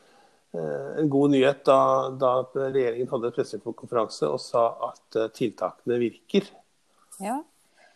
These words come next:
Speaker 2: Ja, nå kunne de vise til tall som sier at, eh, det har, det som har vært sagt,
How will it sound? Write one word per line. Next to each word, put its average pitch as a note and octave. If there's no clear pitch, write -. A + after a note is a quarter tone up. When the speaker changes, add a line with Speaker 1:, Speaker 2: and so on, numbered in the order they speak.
Speaker 2:
Ja, B3+
nå B3
kunne A3+
de A3
vise F#3
til G3
tall A3+
som G3
sier E3
at, -
eh, E3
det F3+
har, E3+
det D#3+
som F3
har F3
vært F3
sagt, G#3+